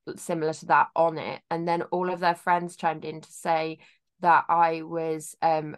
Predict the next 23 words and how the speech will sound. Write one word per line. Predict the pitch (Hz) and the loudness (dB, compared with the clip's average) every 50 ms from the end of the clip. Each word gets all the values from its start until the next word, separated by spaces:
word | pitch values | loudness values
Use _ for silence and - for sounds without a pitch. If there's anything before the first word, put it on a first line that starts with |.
| - _ _ | -16 _ _
watching | - - 165 180 - - - - 185 170 175 175 | -14 -6 -4 -4 -4 -4 -6 -8 -8 -8 -8 -8
too | - - 214 226 | -6 -4 -4 -2
much | 233 226 - - | -4 -4 -6 -4
I | - - 196 196 | -4 -2 -2 -4
T | 190 - 196 185 175 | -4 -6 -6 -6 -4
V, | 156 165 156 156 156 156 156 139 - _ _ _ _ _ _ _ | -2 -2 -2 -2 -2 -4 -8 -10 -14 _ _ _ _ _ _ _
that | - 180 170 - - - _ - | 4 6 6 6 6 4 _ 4
I, | 175 175 170 165 170 165 - - | 6 6 6 6 4 0 -4 -8
I | - | -8
think | - 208 - | -10 -8 -6
my | 170 170 | -4 -4
brother | 170 - 190 190 190 214 214 | -4 -2 -2 -2 0 0 0
mocked | 208 190 196 190 185 185 - - - | 2 2 2 2 0 -2 -8 -10 -8
me | 185 180 175 | -8 -8 -8
for | 170 - 175 160 | -4 -4 -2 0
having | 170 170 170 170 170 165 165 170 165 - - | 2 2 2 2 -2 -4 -6 -8 -12 -4 -2
a | 170 165 165 165 | 0 0 0 0
made-up | 170 170 165 165 156 175 165 156 - - | 0 -2 -2 -2 0 -2 -2 -2 -2 -4
emotional | 165 165 165 160 165 - - 175 160 | -6 -4 -4 -4 -4 -4 -6 -6 -6
instability | - 160 156 - - 160 156 151 151 - 175 | -6 -8 -10 -10 -8 -8 -8 -8 -8 -10 -12
disorder. | 170 170 160 - - 160 156 147 147 143 143 147 160 - - - _ _ _ _ _ _ - | -10 -10 -12 -10 -8 -8 -6 -4 -4 -2 -2 -2 -2 -4 -8 -16 _ _ _ _ _ _ 0
And | 170 180 175 170 156 151 | 2 2 2 2 -2 0
then, | 175 170 165 160 156 | 2 2 4 2 0